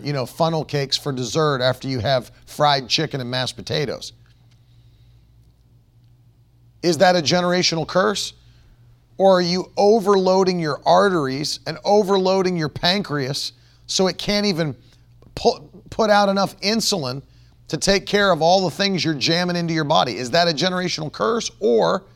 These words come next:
is that a learned behavior? "Well, this is how my family eats. This is what."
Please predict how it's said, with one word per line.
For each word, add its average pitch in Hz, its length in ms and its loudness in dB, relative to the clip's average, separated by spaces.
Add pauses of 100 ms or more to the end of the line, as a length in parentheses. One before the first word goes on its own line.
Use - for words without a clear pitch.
(680)
is 202 260 0
that 175 400 2 (260)
a 185 80 4
learned 170 480 0
behavior? 180 640 -2
"Well, 131 160 -8
this 156 160 -4
is 147 120 -4
how 131 120 -2
my 151 140 -2
family 147 360 -6
eats. 151 340 -8
This 139 200 -8
is 131 100 -8
what." 143 220 -6